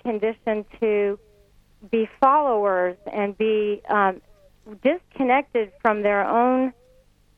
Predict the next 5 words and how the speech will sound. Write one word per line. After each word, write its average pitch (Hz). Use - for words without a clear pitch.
innate 240
gifts 247
of 208
creative, 226
uh, 190